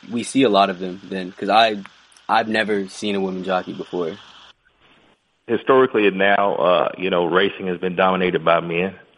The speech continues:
Speaker 2: Uh, we do have, uh, female riders, and we've had some very good, uh, female riders. Uh, but when you look at it, you know, horse racing is a contact sport. And, you know, uh,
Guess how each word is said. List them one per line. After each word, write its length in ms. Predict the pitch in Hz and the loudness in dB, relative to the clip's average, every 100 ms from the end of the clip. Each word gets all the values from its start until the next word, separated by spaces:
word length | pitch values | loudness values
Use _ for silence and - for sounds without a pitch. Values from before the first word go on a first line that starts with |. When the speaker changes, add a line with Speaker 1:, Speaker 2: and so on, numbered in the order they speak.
| _ _ | _ _
Speaker 2:
Uh, 480 | - 80 80 67 62 - - | -10 -6 -4 -4 -4 -8 -2
we 160 | 95 | 0
do 220 | 92 101 95 | 2 2 4
have, 340 | 95 95 90 - - | 4 2 -2 -10 -8
uh, 160 | 87 85 - | -2 -2 0
female 320 | 101 92 90 | -2 2 2
riders, 440 | 85 85 92 92 - - _ _ _ _ _ | 2 2 0 -2 -8 -18 _ _ _ _ _
and 100 | 95 | -2
we've 140 | 95 | 2
had 160 | 104 98 - | 2 2 -2
some 160 | 92 | -2
very 240 | 90 98 92 | 2 2 0
good, 420 | 90 101 110 - - | 0 2 4 2 -8
uh, 200 | 80 78 - | -10 -10 -10
female 320 | 82 80 80 | -10 -8 -8
riders. 400 | - 50 50 - - _ _ _ _ _ _ | -4 -4 -4 -8 -20 _ _ _ _ _ _
Uh, 140 | 85 | 0
but 140 | 85 92 | 2 2
when 160 | 95 | 4
you 240 | 107 101 101 | 4 6 6
look 240 | 110 107 | 4 2
at 140 | 98 | 4
it, 200 | 90 - - | 2 -2 -6
you 140 | 90 | -2
know, 120 | 92 | -2
horse 240 | 78 120 120 104 | 2 2 2 0
racing 320 | 98 98 92 | 0 -2 -4
is 100 | 87 | -4
a 60 | 80 | -4
contact 540 | - 98 90 85 - - | -2 -2 0 -2 -2 -4
sport. 300 | 95 82 - - - _ _ _ _ _ _ _ _ _ - | -2 -2 -4 -20 -20 _ _ _ _ _ _ _ _ _ -8
And, 560 | 98 98 95 95 90 - | -2 0 2 2 0 0
you 140 | 92 | 0
know, 340 | 98 95 90 - - _ _ _ _ | 2 2 0 -4 -20 _ _ _ _
uh, 320 | 78 67 - | -4 -2 -4